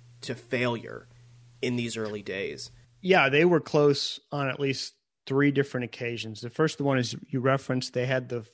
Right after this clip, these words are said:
Speaker 2: the first stage for their fourth launch. So this is the one that had to go. They only had weeks to launch it in September of two thousand eight.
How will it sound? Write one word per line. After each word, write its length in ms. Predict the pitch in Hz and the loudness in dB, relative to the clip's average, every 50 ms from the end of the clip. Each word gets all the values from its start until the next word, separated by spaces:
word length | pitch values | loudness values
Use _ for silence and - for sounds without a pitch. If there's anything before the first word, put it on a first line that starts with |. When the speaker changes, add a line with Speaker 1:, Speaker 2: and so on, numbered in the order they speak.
| _ - | _ -8
Speaker 2:
the 280 | 131 117 117 113 117 - _ _ _ _ _ | -6 -6 -6 -6 -8 -12 _ _ _ _ _
first 320 | _ _ - 160 151 - - | _ _ 2 2 2 2 0
stage 240 | - 135 135 131 127 | 0 0 0 0 -2
for 140 | - 131 | -6 -6
their 180 | 117 120 117 110 | -4 -4 -4 -4
fourth 360 | - - 127 127 123 123 - | -6 -4 -4 -2 -2 -4 -4
launch. 260 | - 113 110 110 - | -8 -10 -10 -10 -10
So 60 | - 123 | -6 -2
this 220 | 127 151 143 - | -2 -2 0 -2
is 60 | 135 | -2
the 100 | 131 135 | -4 -2
one 180 | 123 127 123 120 | 0 0 0 -2
that 120 | 113 - | -4 -6
had 320 | - - - 135 139 143 139 | -8 -4 -2 -2 0 0 -2
to 60 | 131 | -4
go. 440 | 123 - 117 117 117 117 117 123 - _ _ _ _ _ _ | -4 -4 -4 -4 -2 -4 -4 -6 -10 _ _ _ _ _ _
They 100 | - 123 | -8 -6
only 200 | 123 127 127 123 | -4 -4 -2 -2
had 240 | 117 120 113 113 127 | -2 -2 -2 0 0
weeks 180 | 135 135 - - | 0 0 0 -2
to 120 | - 127 | -4 -4
launch 380 | 113 117 117 117 117 123 - - | -4 -4 -4 -4 -6 -6 -6 -6
it 160 | 123 110 - _ - | -6 -8 -10 _ -12
in 100 | 123 120 | -12 -10
September 480 | - 123 - - - 127 123 113 120 | -10 -12 -10 -10 -10 -8 -8 -8 -8
of 100 | 120 110 - _ _ _ _ - | -10 -10 -14 _ _ _ _ -12
two 120 | - 135 | -10 -8
thousand 400 | 120 123 117 117 117 110 - - - | -6 -6 -6 -6 -6 -8 -10 -10 -10
eight. 320 | 117 113 117 120 - - | -10 -10 -10 -10 -12 -16